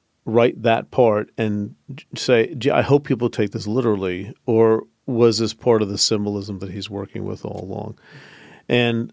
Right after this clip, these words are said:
that's not, like, a bad question to ask. That's actually trying to understand the nature of the literature and what we have the right to expect from it. So,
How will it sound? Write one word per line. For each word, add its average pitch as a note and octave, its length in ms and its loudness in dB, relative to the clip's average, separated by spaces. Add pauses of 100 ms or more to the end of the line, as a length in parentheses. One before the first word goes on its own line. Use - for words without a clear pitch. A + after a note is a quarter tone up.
(140)
that's D3+ 320 2
not, F3 320 2
like, A2+ 360 2
a A#2+ 120 2
bad A2 400 0
question G#2+ 440 0
to - 120 -8
ask. A2 320 -4
That's A2+ 180 0
actually A#2+ 260 0
trying A2+ 320 -4
to A#2 120 -6
understand G#2+ 580 -6
the G#2 60 -6
nature A2 500 -4
of G2+ 220 -6
the G2+ 80 -8
literature A2 640 -4
and G#2+ 260 -8
what A2 220 -4
we A2 80 -4
have G2+ 220 -12
the G2+ 100 -6
right G2+ 240 -8
to - 80 -12
expect - 480 -12
from G#2+ 240 -12
it. - 100 -16
So, G#2+ 240 -4